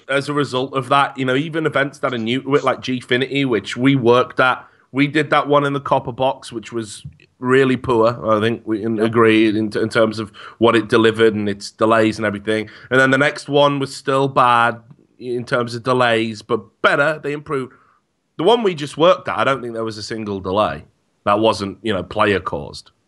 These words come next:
Speaker 2: Yeah, yeah.
Speaker 1: I think everything from a technical aspect was great. So E S L are the industry leader here. Surely words like time constraints and logistics shouldn't mean anything when it comes to format.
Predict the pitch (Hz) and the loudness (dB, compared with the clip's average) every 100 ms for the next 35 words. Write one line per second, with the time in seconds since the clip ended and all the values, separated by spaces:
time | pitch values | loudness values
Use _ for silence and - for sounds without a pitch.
0 | _ _ _ _ - 139 120 104 101 98 | _ _ _ _ -6 -2 0 0 0 0
1 | - 110 98 98 92 - 113 110 92 90 | 0 0 -4 -8 -10 -8 -8 -4 -4 -4
2 | - 82 - 87 131 131 90 - 131 117 | -8 -8 -8 -8 0 0 0 -4 -4 -4
3 | - - 247 269 - 240 156 120 139 135 | -8 -4 2 2 2 2 2 2 -2 -2
4 | 127 - 113 113 135 95 87 85 - _ | -6 -6 -2 0 0 -2 -8 -12 -18 _
5 | _ _ _ _ _ _ _ _ _ _ | _ _ _ _ _ _ _ _ _ _
6 | _ - 233 269 226 170 127 123 156 160 | _ -2 2 4 6 4 2 2 4 4
7 | 131 135 - 135 147 135 139 123 - 120 | 2 -6 -2 -2 0 0 -4 -4 -2 0
8 | 107 92 - - 131 117 110 131 139 - | 0 -6 -18 -10 -4 -4 -2 -4 -6 -6
9 | 92 - - - - _ _ _ _ _ | -8 -8 -16 -16 -18 _ _ _ _ _
10 | _ - - - 208 170 147 123 131 139 | _ -8 -4 2 2 2 -2 -8 -2 0
11 | 147 139 143 - 98 104 110 117 110 110 | 2 2 -2 -8 -10 -8 -8 -10 -12 -14
12 | - 123 117 85 | -4 0 0 -2